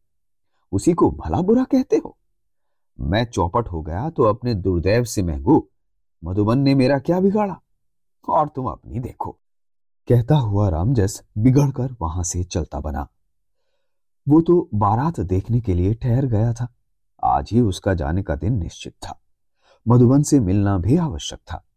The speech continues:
वो बंजरिया की ओर चला। उसके मन में इस कृतघ्न गांव के लिए घोर घृणा उत्तेजित हो रही थी। वो सोचता चला जा रहा था कि किस तरह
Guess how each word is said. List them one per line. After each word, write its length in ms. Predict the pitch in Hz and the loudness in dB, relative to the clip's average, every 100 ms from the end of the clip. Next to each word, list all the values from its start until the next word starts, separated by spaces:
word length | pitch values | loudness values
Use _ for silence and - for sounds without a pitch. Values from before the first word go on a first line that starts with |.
| _ _ _ | _ _ _
वो 340 | 90 98 90 - _ | 0 2 2 -2 _
बंजरिया 480 | 92 110 123 120 110 | 0 4 4 4 2
की 180 | - 82 | 0 -4
ओर 180 | 67 | -4
चला। 280 | - 67 62 _ _ _ _ - - | -10 -12 -14 _ _ _ _ -18 -2
उसके 240 | 196 - | 0 2
मन 180 | 151 123 | 2 2
में 160 | 160 139 | 2 0
इस 220 | 139 - | 0 -6
कृतघ्न 600 | - 95 127 120 117 110 | -8 -2 0 2 2 2
गांव 380 | 90 69 82 110 | -2 -6 -2 -2
के 120 | 113 | 0
लिए 300 | 98 87 85 | 0 2 0
घोर 640 | 76 _ - 101 127 110 _ - | -4 _ -6 -2 -2 -4 _ -4
घृणा 320 | 104 107 110 | -2 0 -4
उत्तेजित 480 | 85 - 73 80 - | -6 -10 -10 -12 -14
हो 80 | - | -18
रही 200 | 67 110 | -2 -2
थी। 220 | 117 - _ _ _ _ _ _ _ 113 | -2 -12 _ _ _ _ _ _ _ 0
वो 260 | 87 82 | 2 0
सोचता 540 | - - 85 - - 78 | -4 -2 -2 -2 -6 -4
चला 260 | 80 78 | -2 -2
जा 160 | 78 76 | -2 -2
रहा 240 | 78 104 | -2 -2
था 280 | 131 92 - _ - _ | -2 -4 -4 _ -20 _
कि 80 | 143 | -8
किस 340 | - 131 139 | 0 0 2
तरह 320 | - 90 73 | -2 -4 -6